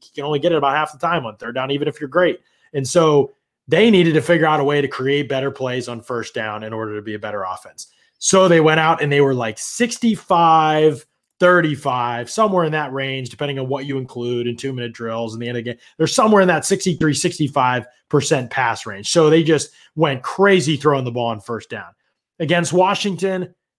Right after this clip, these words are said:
things started to swing a little bit more toward the run, but they were having such great success running the football against Washington, um, and they wanted to keep that defensive line off, you know, their guys and from teeing off, I think, a little bit.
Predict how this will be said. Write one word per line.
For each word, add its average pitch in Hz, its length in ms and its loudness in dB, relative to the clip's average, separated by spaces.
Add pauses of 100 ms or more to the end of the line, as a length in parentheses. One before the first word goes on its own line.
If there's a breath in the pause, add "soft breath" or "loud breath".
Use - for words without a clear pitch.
(100)
things 185 200 -2
started 185 300 2
to 170 80 -2
swing 185 260 -2
a 151 60 0
little 196 200 2
bit 180 180 0
more 185 180 -2
toward 185 220 -2
the 175 80 -2
run, 175 180 2
but 156 100 -4
they 170 100 0
were 160 80 2
having 170 180 0
such - 240 -6
great 170 200 -4
success 170 600 -8 (200)
running 147 280 -2
the 131 60 -6
football 139 320 -4
against 135 280 -6
Washington, 131 800 -4 (280 soft breath)
um, 135 400 -2
and 156 240 0
they 151 80 4
wanted 156 260 2
to 135 60 -6
keep 135 240 -10
that 147 200 -2
defensive 143 480 -6
line 139 340 -2
off, 135 360 -2
you 143 120 -6
know, 131 60 -2
their 123 140 -4
guys 127 340 -4
and 113 100 -12
from 123 160 -14
teeing 135 280 -6
off, 123 220 -2
I 127 80 -4
think, 123 240 -10
a 127 40 -6
little 123 180 -4
bit. 123 260 -6